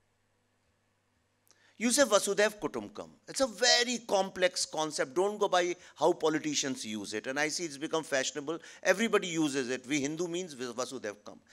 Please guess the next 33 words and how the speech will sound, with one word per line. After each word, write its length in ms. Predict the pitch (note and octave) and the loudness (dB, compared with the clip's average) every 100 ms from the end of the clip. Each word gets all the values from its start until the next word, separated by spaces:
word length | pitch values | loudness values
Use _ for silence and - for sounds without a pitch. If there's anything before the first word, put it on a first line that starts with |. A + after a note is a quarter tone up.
| - - | -20 -4
It's 160 | G3+ | 0
not 160 | A#3 A#3+ | 4 4
so 200 | - A3 | 4 2
simple. 480 | G#3 F#3 F#3 - D#2+ - - - | 2 0 -4 -8 -16 -18 -14 -4
It's 140 | G3 | 2
a 80 | C4 | 8
very, 300 | A3+ C#4+ C#4 | 12 12 12
very 240 | A#3+ A#3+ | 8 6
complex 580 | A#3 G3 F#3 F3 F3+ - | 4 2 2 0 -4 -4
concept. 480 | A#3 B3 - C3+ - - - | -6 -8 -8 -14 -16 -20 -2
But 140 | - B3 | 2 4
it 100 | B3+ | 6
has 140 | C4+ | 4
been 260 | A#3+ C4 G3+ | 4 0 4
made 280 | B3 C#4 F#3 | 8 6 6
very 180 | G3+ | 0
simple 460 | G3 - E3 C#3+ B2+ | 0 -2 -4 -6 -10
for 160 | - F#2 | -10 -16
you. 160 | A1+ - _ _ _ _ _ _ _ _ _ _ _ _ _ _ _ _ _ _ _ _ _ _ _ _ _ _ _ _ _ _ _ - | -18 -20 _ _ _ _ _ _ _ _ _ _ _ _ _ _ _ _ _ _ _ _ _ _ _ _ _ _ _ _ _ _ _ 0
And 160 | A3+ A3+ | 2 6
that's 260 | B3+ B3+ | 4 6
why 120 | C#4 | 6
we 120 | C4+ A3+ | 6 6
look 240 | A3 B3+ | 4 6
very 220 | A#3 A#3 | 8 8
simple 420 | - F#3+ F3+ F3 | 4 2 -2 -6
people. 380 | D3+ B2 G#2 D#2 - _ _ _ _ _ - - - | -8 -10 -12 -16 -20 _ _ _ _ _ -20 -20 -4
With 160 | A#3 C#4+ | -2 8
the 100 | C#4+ | 10
West, 360 | F3+ B3+ C4+ - | 10 6 6 4
the 80 | |
problem 480 | A#3+ G#3 F#3 G3 F3+ | 2 4 4 2 0
is 260 | F3 F3 | 0 0